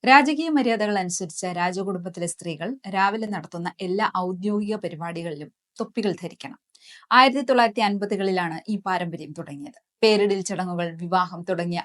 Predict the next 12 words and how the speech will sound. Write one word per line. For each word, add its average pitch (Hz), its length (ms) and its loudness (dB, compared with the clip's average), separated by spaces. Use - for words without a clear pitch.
ഔപചാരികമായ 196 760 0
അവസരങ്ങളിലാണ് 170 640 -6
പ്രധാനമായും 190 600 -6
തൊപ്പികൾ 185 440 -8
ധരിക്കാറ്. - 380 -12
വൈകുന്നേരം 277 480 4
ആറ് 220 180 4
മണിക്ക് 202 240 -4
ശേഷം 180 340 -4
പ്രോട്ടോകോൾ 175 480 -4
അനുസരിച്ച് 175 520 -6
തൊപ്പികൾ 175 480 -6